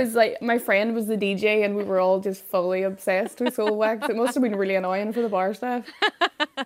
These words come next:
Speaker 2: Well, I don't know. It could be worse. The Soul Wax is, uh, is not a bad thing to have to listen to a lot of.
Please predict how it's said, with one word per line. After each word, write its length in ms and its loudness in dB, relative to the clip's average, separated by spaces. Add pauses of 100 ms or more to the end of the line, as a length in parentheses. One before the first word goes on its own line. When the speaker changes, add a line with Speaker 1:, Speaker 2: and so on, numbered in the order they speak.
(520)
Speaker 2:
Well, 240 2
I 160 -4
don't 120 -10
know. 240 -2
It 80 -14
could 120 -8
be 100 -6
worse. 280 -4
The 160 -12
Soul 240 -8
Wax 240 -6
is, 180 -12
uh, 280 -6
is 180 -10
not 180 -6
a 40 -10
bad 340 -8
thing 380 -14
to 100 -12
have 140 -12
to 60 -12
listen 240 -12
to 100 -12
a 80 -10
lot 200 -10
of. 220 -12